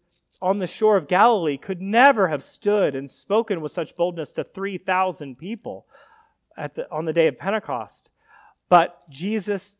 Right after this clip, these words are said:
changed Peter so that he could be the man who on the day of Pentecost offered a word that changed the world. Um, some of you know the name William Sloane Coffin. He was a famous pastor. Uh, his son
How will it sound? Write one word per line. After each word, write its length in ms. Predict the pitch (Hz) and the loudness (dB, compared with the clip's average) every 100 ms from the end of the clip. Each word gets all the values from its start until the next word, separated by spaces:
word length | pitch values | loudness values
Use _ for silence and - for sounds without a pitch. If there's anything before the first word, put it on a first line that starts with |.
| _ | _
changed 720 | - 220 269 294 240 - _ | -2 4 4 4 -2 -4 _
Peter 360 | 170 170 147 139 | -4 -2 -2 -2
so 200 | - 165 | -6 -8
that 160 | 165 | -8
he 180 | - 214 | -10 -12
could 300 | - 311 285 | -6 -6 -2
be 120 | 208 | -4
the 120 | 160 | -4
man 380 | 160 170 147 131 | 0 2 2 0
who 120 | 143 | -4
on 80 | 139 | -6
the 80 | 143 | -4
day 140 | 143 | -4
of 120 | 139 - | -4 -6
Pentecost 600 | 139 120 127 110 - _ _ _ - | -8 -6 -8 -10 -12 _ _ _ -2
offered 320 | 151 147 147 | 0 0 -2
a 60 | 135 | -2
word 300 | 127 123 123 | 2 2 2
that 100 | 110 | -10
changed 400 | - 123 120 - | -12 -14 -16 -14
the 80 | 113 | -10
world. 400 | 113 113 104 - _ _ _ _ _ _ _ _ _ _ _ | -6 -6 -6 -12 _ _ _ _ _ _ _ _ _ _ _
Um, 240 | 135 135 123 _ _ _ _ _ _ | -20 -20 -20 _ _ _ _ _ _
some 220 | - 226 | 0 2
of 80 | 196 | 2
you 120 | 196 | 6
know 160 | 196 | 6
the 100 | 165 | 6
name 260 | 160 156 156 | 4 2 2
William 320 | 151 170 151 | 6 6 4
Sloane 300 | 151 160 139 | -4 -4 -6
Coffin. 340 | 131 156 151 147 | -2 0 0 -6
He 60 | |
was 140 | 135 143 | -10 -8
a 20 | |
famous 320 | 143 135 131 - | -8 -6 -8 -6
pastor. 580 | 156 147 - 139 131 - _ _ _ - | -4 -4 -6 -8 -8 -14 _ _ _ -8
Uh, 140 | 139 | -6
his 180 | 156 170 | -4 -8
son 600 | - 202 175 143 131 | 0 6 6 6 0